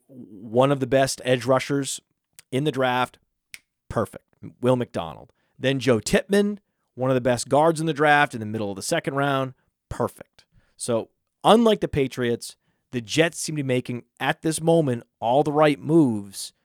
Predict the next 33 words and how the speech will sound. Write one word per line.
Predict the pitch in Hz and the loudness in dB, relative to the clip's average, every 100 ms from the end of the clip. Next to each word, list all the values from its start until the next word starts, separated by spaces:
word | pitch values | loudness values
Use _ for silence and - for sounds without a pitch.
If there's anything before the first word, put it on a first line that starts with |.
| _ _ | _ _
to | - | -10
make | 107 113 131 | -2 0 0
a | 139 | -2
push. | - - 160 92 - - - - _ _ _ | -2 6 6 6 -2 -10 -12 -16 _ _ _
So | - 113 | -8 -8
I'm, | 117 117 _ _ _ | -8 -14 _ _ _
I'm | 131 139 139 _ _ - _ - | -4 -2 -4 _ _ -20 _ -14
incredibly | 127 - - - 175 196 175 165 | -14 -14 -18 -2 4 6 6 4
excited, | 143 - 143 120 - | 2 0 -2 -4 -8
especially | - 240 262 208 | -2 0 0 0
to | |
watch | 151 175 170 | 4 4 4
the | 143 | -2
first | - 175 165 | -2 -2 -2
few | - 165 | -4 0
games | 139 156 160 110 95 - - _ _ _ _ _ | 2 2 2 -2 -8 -12 -16 _ _ _ _ _
of | 123 139 | 0 2
the | 127 | 2
season | 120 - 180 196 151 127 | -2 -2 -2 0 0 -4
play | - - 143 139 | -6 -2 0 2
out | 175 220 135 | 4 4 4
with | 127 | -2
the | 120 | -4
Jets | 120 120 277 - - | -2 2 4 2 -6
and | 120 | -6
see | - 170 170 | -4 -4 -4
what | 156 | -4
kind | 175 165 | -2 2
of | |
momentum | 151 135 170 247 160 | 2 2 4 4 2
they | 117 | -2
can | - 104 | -4 -10
get. | 95 90 | -8 -10